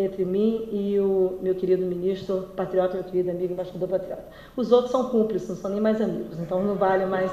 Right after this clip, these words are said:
falar, dizer, todo mundo reve-, revelando todos os nossos segredos perversos, mas sustentáveis.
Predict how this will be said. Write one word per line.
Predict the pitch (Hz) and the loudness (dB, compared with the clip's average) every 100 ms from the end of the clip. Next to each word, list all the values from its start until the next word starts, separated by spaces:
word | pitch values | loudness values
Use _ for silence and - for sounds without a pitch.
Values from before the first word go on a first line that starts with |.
| - - - 185 | -4 -8 -10 -2
falar, | 226 208 196 202 190 | 2 4 4 2 0
dizer, | 208 226 | 2 2
todo | 220 220 | 4 4
mundo | 226 | 2
reve-, | 220 214 208 - | 0 0 -2 -4
revelando | 208 214 214 226 | -4 0 0 2
todos | 254 262 | 0 0
os | 254 | 0
nossos | 240 247 | -2 0
segredos | 220 214 220 - | 2 2 2 0
perversos, | 226 208 185 175 - - - | 0 0 0 -2 -4 -12 -2
mas | 214 220 | 0 0
sustentáveis. | 240 254 220 - - - | 2 2 0 -6 -10 -16